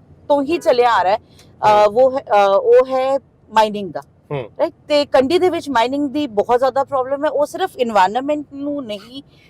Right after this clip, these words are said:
Speaker 1: ਖਰਾਬ ਕਰ ਰਿਹਾ, ਲੋਕਾਂ ਦੀ ਹੈਲਥ ਨੂੰ ਵੀ ਬਹੁਤ ਜ਼ਿਆਦਾ ਖਰਾਬ ਕਰ ਰਿਹਾ, ਕਿਉਂਕਿ ਉੱਥੇ
Speaker 2: ਹਮ।
Speaker 1: ਉਹਨਾਂ ਨੇ ਇੱਕ, ਇੱਕ ਦੱਸਿਆ ਮੈਨੂੰ ਕਿ ਇੱਕ ਮੇਰੇ ਖਿਆਲ ਤਿੰਨ ਜਾਂ ਚਾਰ ਮਹੀਨੇ ਦਾ ਬੱਚਾ ਹੈ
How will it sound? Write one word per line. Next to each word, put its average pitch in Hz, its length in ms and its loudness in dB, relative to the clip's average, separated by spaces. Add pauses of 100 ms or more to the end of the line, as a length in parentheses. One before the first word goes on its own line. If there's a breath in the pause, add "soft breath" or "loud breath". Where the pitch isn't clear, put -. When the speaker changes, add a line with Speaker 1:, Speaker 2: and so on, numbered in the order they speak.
(140 soft breath)
Speaker 1:
ਖਰਾਬ 226 340 2
ਕਰ 220 100 -2
ਰਿਹਾ, 269 120 4
ਲੋਕਾਂ 262 360 2
ਦੀ 339 120 -8
ਹੈਲਥ 269 340 0
ਨੂੰ 311 180 -8
ਵੀ 320 100 -6
ਬਹੁਤ 240 320 -2
ਜ਼ਿਆਦਾ 196 340 0 (380 soft breath)
ਖਰਾਬ 202 340 2
ਕਰ 208 100 2
ਰਿਹਾ, 254 120 0
ਕਿਉਂਕਿ 311 240 -12
ਉੱਥੇ 277 180 -8
Speaker 2:
ਹਮ। 330 60 -4
Speaker 1:
ਉਹਨਾਂ 294 180 -4
ਨੇ 311 200 -4
ਇੱਕ, 285 260 -4
ਇੱਕ 240 100 -14 (220)
ਦੱਸਿਆ 233 440 0
ਮੈਨੂੰ 277 280 -4
ਕਿ 294 120 -12
ਇੱਕ 294 220 -4
ਮੇਰੇ 247 180 0
ਖਿਆਲ 277 240 -2 (380 soft breath)
ਤਿੰਨ 302 180 0
ਜਾਂ 359 140 4
ਚਾਰ 269 260 0
ਮਹੀਨੇ 262 260 -2
ਦਾ 254 120 0
ਬੱਚਾ 214 340 -2
ਹੈ 214 140 -4